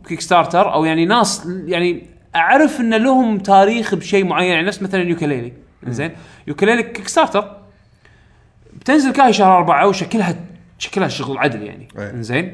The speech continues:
Speaker 1: يب-
Speaker 2: مع إنه فيديو الملتي بلاير ما عجبني وايد.
Speaker 1: خلي الملتي بلاير. أنا،
Speaker 2: إيه.
Speaker 1: أنا، أنا مو ماخذ اللعبة هذه
Speaker 2: حق
Speaker 1: ملتي
Speaker 2: الملتي
Speaker 1: بلاير
Speaker 2: بلاير.
Speaker 1: ببالي،
Speaker 2: إيه.
Speaker 1: عرفت شلون؟ بس
Speaker 2: إيه.
Speaker 1: إنه يعني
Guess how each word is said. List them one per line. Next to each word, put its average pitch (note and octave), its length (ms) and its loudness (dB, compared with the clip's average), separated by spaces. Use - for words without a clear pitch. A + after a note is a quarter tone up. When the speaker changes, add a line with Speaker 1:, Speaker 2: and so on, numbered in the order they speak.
Speaker 1:
يب- E3 440 -6
Speaker 2:
مع E3+ 140 0
إنه G#3 200 2
فيديو G3 260 0
الملتي F3+ 280 -2
بلاير F3+ 240 -2
ما D#3 120 0
عجبني A#2+ 340 -4
وايد. G2+ 260 -8
Speaker 1:
خلي F#4+ 340 2
الملتي A#3 280 4
بلاير. E3 380 4
أنا، C4 100 4
Speaker 2:
إيه. C4+ 200 6
Speaker 1:
أنا، C4+ 480 2
أنا C#4+ 80 4
مو D#4 180 6
ماخذ E4 320 4
اللعبة A#3+ 280 4
هذه A#3+ 140 6
Speaker 2:
حق G3+ 80 0
Speaker 1:
ملتي G3+ 40 6
Speaker 2:
الملتي G3+ 380 2
Speaker 1:
بلاير G#3+ 300 6
Speaker 2:
بلاير. E3 140 2
Speaker 1:
ببالي، B2 140 4
Speaker 2:
إيه. A2 100 -2
Speaker 1:
عرفت B2 160 -6
شلون؟ G#3 220 0
بس E3 140 -2
Speaker 2:
إيه. A3 60 -2
Speaker 1:
إنه G#3 100 0
يعني G3+ 400 0